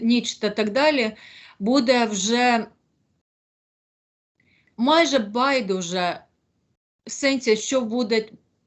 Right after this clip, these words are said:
післязавтра, головне вирішити, що сьогодні не буде Путіна. Нам, якби, головне зрозуміти це, що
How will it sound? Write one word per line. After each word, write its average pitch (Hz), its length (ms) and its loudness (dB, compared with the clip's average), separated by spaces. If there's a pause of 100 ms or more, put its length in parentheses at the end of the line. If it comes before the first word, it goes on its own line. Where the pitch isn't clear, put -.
(480)
післязавтра, 220 1080 -2
головне 214 400 0
вирішити, 233 520 -2
що 214 220 -2
сьогодні 208 420 -2
не 196 120 2
буде 196 240 0
Путіна. 170 580 -4 (500)
Нам, 226 380 2
якби, 233 380 2
головне 240 420 2
зрозуміти 233 540 0
це, 220 340 -2
що 185 460 -2